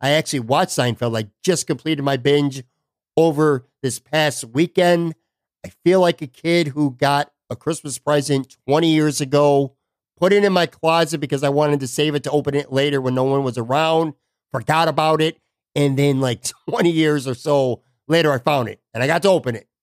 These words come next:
That's how I feel about Seinfeld, an all-time show. So happy that I finally binge-watched it. I didn't realize what I was missing. Anyway, I'm gonna be doing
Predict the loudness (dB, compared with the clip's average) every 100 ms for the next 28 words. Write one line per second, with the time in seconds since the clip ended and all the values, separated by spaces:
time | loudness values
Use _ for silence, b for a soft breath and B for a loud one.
0 | -6 -4 0 0 0 -2 0 -2 -2 -4
1 | -4 -4 -6 -2 0 0 -2 -4 -4 -6
2 | -2 0 2 -2 _ _ _ -12 -2 0
3 | 2 2 0 -2 -2 0 0 -2 -8 _
4 | _ -4 0 2 0 0 -2 -2 -2 -4
5 | -4 -4 -2 0 -2 -4 -4 0 0 0
6 | 0 -2 -6 _ _ _ -6 -2 -2 -4
7 | -8 -8 -4 0 2 2 -2 _ _ -8
8 | -4 -2 -2 0 2 2